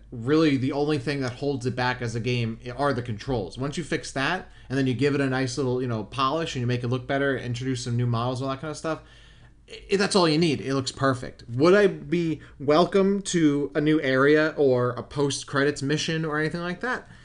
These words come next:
Absolutely. That would be incredible, but that would exceed my expectations. Expectations-wise, I think getting the visual overhaul and the new controls is what's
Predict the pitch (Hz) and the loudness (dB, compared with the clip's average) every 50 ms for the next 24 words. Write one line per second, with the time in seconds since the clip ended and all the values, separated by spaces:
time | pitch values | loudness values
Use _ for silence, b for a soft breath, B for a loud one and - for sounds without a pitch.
0 | B - 240 269 - - 170 156 139 165 240 254 147 131 104 82 - - 143 160 | B -6 -6 -4 -2 0 2 4 6 6 6 6 2 -4 -6 -8 -6 -2 0 0
1 | 175 175 180 165 160 - - - 151 143 - 165 180 202 175 135 120 113 131 139 | 0 2 2 0 0 -2 -4 -6 -6 -4 0 4 4 4 4 4 0 0 2 2
2 | 160 190 185 170 - - - 156 143 135 131 120 120 120 - - 113 107 - - | 2 2 2 0 0 -2 -4 -4 -4 -2 -2 -2 -2 -4 -6 -8 -8 -8 -6 -6
3 | 113 107 - - - - - - - - 135 123 - - 139 123 - 185 190 196 | -6 -6 -6 -8 -12 -12 -14 -14 -12 -10 -10 -10 -8 -8 -8 -6 0 0 0 2
4 | 190 175 160 139 143 143 139 131 127 120 120 B B B B B B B B 131 | 0 -2 -4 -2 -2 0 0 0 0 -2 -4 B B B B B B B B -2
5 | 139 131 - 143 139 123 117 135 127 127 127 127 123 123 120 120 - - _ _ | -2 -2 -2 -2 -2 -2 0 0 2 2 2 0 0 -2 -4 -6 -8 -14 _ _
6 | _ _ - - _ - - - - - - 123 127 110 131 139 123 135 135 123 | _ _ -20 -20 _ -20 -20 -20 -14 -6 -4 -2 0 2 2 2 4 2 2 2
7 | 135 127 117 123 117 110 123 120 117 113 113 113 113 117 113 117 120 117 - - | 2 2 2 2 0 0 0 0 0 0 0 0 0 -2 -2 -2 -2 -4 -2 -2
8 | 113 113 110 95 104 98 113 113 110 - | -2 -2 -2 -2 -4 -6 -6 -6 -6 -8